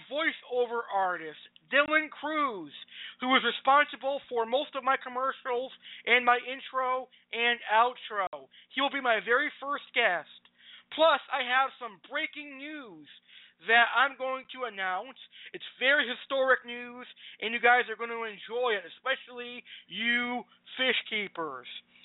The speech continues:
So I hope I'll see you guys on my Saturday live show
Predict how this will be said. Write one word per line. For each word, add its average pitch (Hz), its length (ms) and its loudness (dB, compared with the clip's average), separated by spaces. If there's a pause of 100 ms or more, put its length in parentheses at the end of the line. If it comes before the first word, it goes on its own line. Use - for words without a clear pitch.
(240)
So 247 140 8
I 240 100 8
hope 285 220 4
I'll 247 220 0
see 302 120 -4
you 294 80 -4
guys 233 460 4 (340)
on 208 200 2
my 208 120 4 (160)
Saturday 269 480 2
live 254 320 4 (160)
show 202 380 -2